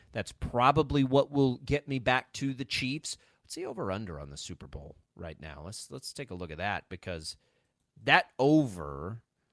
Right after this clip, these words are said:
might be an opportunity. Forty-seven and a half. That's gonna be interesting. The Chiefs don't get that high very often, but that, that'll be an interesting, I just, I, the Niners defense doesn't scare me that much, I guess, Tommy. Um, I mean,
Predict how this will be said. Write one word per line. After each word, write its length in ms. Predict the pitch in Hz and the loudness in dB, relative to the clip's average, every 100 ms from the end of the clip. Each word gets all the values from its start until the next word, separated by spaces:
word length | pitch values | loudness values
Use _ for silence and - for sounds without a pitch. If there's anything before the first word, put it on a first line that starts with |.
| _ - | _ -6
might 280 | 113 123 - | -2 -2 -2
be 120 | 117 | -2
an 80 | 104 | -2
opportunity. 680 | 95 98 90 104 87 85 95 | -4 -6 -8 -8 -8 -8 -10
Forty-seven 720 | - 139 151 139 143 139 139 | -6 -6 -4 -4 -4 -2 -2
and 100 | 123 | -2
a 40 | |
half. 500 | 110 123 127 131 - - _ - - _ - - - - - - - - _ _ _ _ | 0 0 0 -4 -10 -20 _ -20 -20 _ -14 -14 -16 -18 -20 -20 -20 -20 _ _ _ _
That's 160 | - - | -16 -6
gonna 180 | 147 127 | -4 -2
be 140 | 120 | -2
interesting. 400 | 113 95 - 90 | -2 -6 -10 -10
The 60 | 87 | -8
Chiefs 260 | - 127 | -8 -8
don't 260 | - 110 - | -8 -12 -10
get 180 | 107 - | -10 -8
that 160 | 98 | -8
high 220 | 92 104 98 | -4 -2 -2
very 280 | 95 92 | -2 0
often, 340 | 101 101 - 85 | 0 0 -2 -6
but 160 | 90 117 | -4 -2
that, 160 | 110 | 2
that'll 200 | 120 139 | 4 4
be 220 | 131 123 | 4 2
an 80 | 110 | 2
interesting, 460 | 113 104 98 107 92 - 143 | -2 -4 -6 -6 -8 -4 -2
I 100 | 214 | 0
just, 180 | 247 - _ _ | -4 -8 _ _
I, 80 | 190 | -8
the 200 | 175 180 | -2 2
Niners 380 | 185 277 240 - | 4 4 0 -2
defense 380 | 160 135 101 - | -4 -4 -6 -2
doesn't 360 | 117 113 101 | -4 -4 -8
scare 300 | - - 98 | -8 -4 -4
me 120 | 123 | -2
that 180 | 131 131 | -2 0
much, 200 | 131 135 | -2 -2
I 60 | 120 | -2
guess, 240 | 127 123 | 0 -2
Tommy. 400 | - 120 127 131 _ _ _ _ | -2 -2 -4 -8 _ _ _ _
Um, 480 | 98 101 95 87 85 - _ _ _ _ _ - - | -6 -4 -4 -6 -12 -18 _ _ _ _ _ -20 -6
I 60 | 123 | -4
mean, 260 | 120 113 | -4 -6